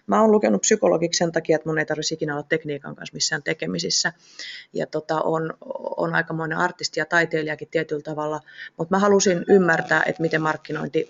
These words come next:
tänä päivänä toimii, koska myöskin mä huomasin, että mun asiakkailla oli, oli paljon haasteita sen kanssa.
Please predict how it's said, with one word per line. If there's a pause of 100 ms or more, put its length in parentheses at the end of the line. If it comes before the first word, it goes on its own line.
tänä
päivänä
toimii,
koska
myöskin
mä
huomasin,
että
mun
asiakkailla
oli, (140)
oli
paljon
haasteita
sen
kanssa.